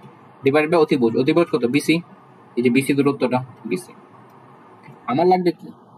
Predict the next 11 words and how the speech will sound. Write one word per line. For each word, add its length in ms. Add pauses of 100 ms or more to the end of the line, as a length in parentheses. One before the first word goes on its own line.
(1200)
এসি 160 (100)
দূরত্বটা 440 (440)
এইচ 120 (100)
লাগবে। 240 (160)
তাহলে 160 (160)
এইচ 120 (100)
is 120
equal 180
to 100
কি 120
বলা 140